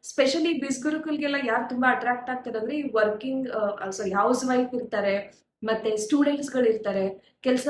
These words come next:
ಸ್ಯಾಲರಿ ಸಾಕಾಗ್ದೆ ಏನಾದ್ರೂ ಅರ್ನಿಂಗ್ಸ್ ಮಾಡ್ಬೇಕನ್ನೋರು, ಈ ತರದವ್ರು ಇರ್ತಾರೆ. So please be aware of all this online scam.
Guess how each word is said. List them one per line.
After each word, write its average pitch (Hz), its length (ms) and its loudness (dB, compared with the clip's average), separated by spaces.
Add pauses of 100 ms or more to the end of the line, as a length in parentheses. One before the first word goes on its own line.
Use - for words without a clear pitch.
ಸ್ಯಾಲರಿ 254 400 0
ಸಾಕಾಗ್ದೆ 240 460 -2
ಏನಾದ್ರೂ 226 280 0
ಅರ್ನಿಂಗ್ಸ್ 233 380 0
ಮಾಡ್ಬೇಕನ್ನೋರು, 208 640 -2
ಈ 285 180 -4
ತರದವ್ರು 269 340 4
ಇರ್ತಾರೆ. 190 340 -4
So 196 220 -10
please 214 640 -4
be 240 60 -4 (120)
aware 208 220 0
of 220 120 0
all 196 260 -2
this 208 180 4 (200)
online 214 380 0
scam. 208 380 -4